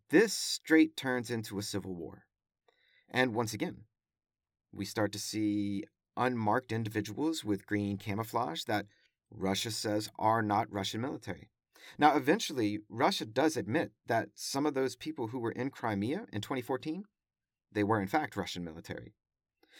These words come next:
So the implications are there have been Russian military inside of eastern Ukraine and these two provinces since twenty fourteen. But we'll see, we'll see. But that civil war that started in twenty fourteen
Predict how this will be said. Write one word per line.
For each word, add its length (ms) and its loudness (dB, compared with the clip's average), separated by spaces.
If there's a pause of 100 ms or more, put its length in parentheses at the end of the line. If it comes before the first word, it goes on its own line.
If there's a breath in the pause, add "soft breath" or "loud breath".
(100)
So 140 6
the 120 8
implications 540 4
are 280 2 (640)
there 240 8
have 120 4
been 160 2
Russian 280 -2
military 420 -2
inside 800 -2 (540)
of 160 -6
eastern 340 -4
Ukraine 340 -2
and 100 -2
these 160 -4
two 120 -6
provinces 520 -6 (300)
since 260 -10
twenty 200 -8
fourteen. 420 -10 (640)
But 80 0
we'll 120 0
see, 280 -4
we'll 120 -6
see. 220 -10 (1080 loud breath)
But 140 2
that 180 6
civil 400 6
war 280 2
that 160 -10
started 320 0
in 100 -2
twenty 240 -2
fourteen 460 -6